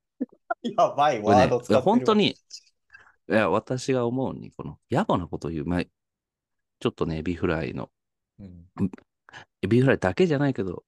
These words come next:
Speaker 2: なんかそんな話しても意味ないじゃんとか、いや、興味ないんで、
Speaker 1: はいはいはいはい。
Speaker 2: みたいな、
Speaker 1: うん。
Speaker 2: 言う人っていうのは、これもう自分、その発想力ないんでって言い、
Speaker 1: <laughs>
Speaker 2: 言ってるのと同じなの。
Speaker 1: これは本当にまあそうだね。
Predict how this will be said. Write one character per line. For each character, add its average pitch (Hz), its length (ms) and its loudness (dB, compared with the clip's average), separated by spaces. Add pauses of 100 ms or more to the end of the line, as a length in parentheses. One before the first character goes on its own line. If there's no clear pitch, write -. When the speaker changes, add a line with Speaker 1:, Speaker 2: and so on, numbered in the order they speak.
(100)
Speaker 2:
な 80 80 -12
ん - 20 -12
か - 80 -16
そ 120 200 -2
ん 120 100 2
な 120 100 0
話 113 320 -4
し - 80 -10
て - 80 -6
も 78 100 -10
意 87 120 -4
味 85 160 -2
な 82 120 -6
い 80 60 -8
じ - 100 -12
ゃ - 40 -12
ん 73 80 -16
と - 100 -20
か、 80 120 -18
い 76 40 -8
や、 85 100 0
興 143 300 4
味 - 20 -2
な - 60 -2
い 76 40 -4
ん - 20 -8
で、 82 40 -6
Speaker 1:
は 80 80 -4
い - 20 -4
は - 0 -
い 76 40 -6
は 64 80 -10
い - 60 -10
は - 60 -8
い。 - 60 -8
Speaker 2:
み - 80 -14
た - 100 -20
い - 40 -20 (180)
な、 - 60 -16
Speaker 1:
う - 20 -14
ん。 95 60 -18 (420)
Speaker 2:
言 92 200 2
う - 20 2
人 104 220 -2
っ - 40 -4
て - 140 -8
い - 20 -8
う - 40 -8
の 76 100 -4
は、 78 100 -4
こ 78 120 -6
れ 76 40 -8
も 82 80 -8
う 80 40 -10
自 101 140 -4
分、 135 280 2 (600)
そ 101 100 -4
の 95 260 -2
発 - 240 -6
想 - 320 0
力 104 240 -2
な 90 160 -2
い 95 80 -2
ん 71 180 -8
で 73 120 -8
っ - 20 -14 (640)
て - 80 0
言 453 120 2
い、 - 40 -2
Speaker 1:
<laughs> 453 400 -4
Speaker 2:
言 - 100 -4
っ - 40 -8 (160)
て 98 80 2
る 95 60 2
の 78 60 -2
と 71 100 -10
同 80 80 -8
じ 80 120 -10
な 69 120 -6
の。 57 100 -12 (460)
Speaker 1:
こ 104 160 -12
れ 131 80 0
は 139 60 0
本 131 160 -6
当 127 60 -2
に 120 80 -6
ま 110 120 -6
あ - 20 -10
そ 104 180 -10
う - 20 -12
だ 92 120 -16
ね。 117 200 -16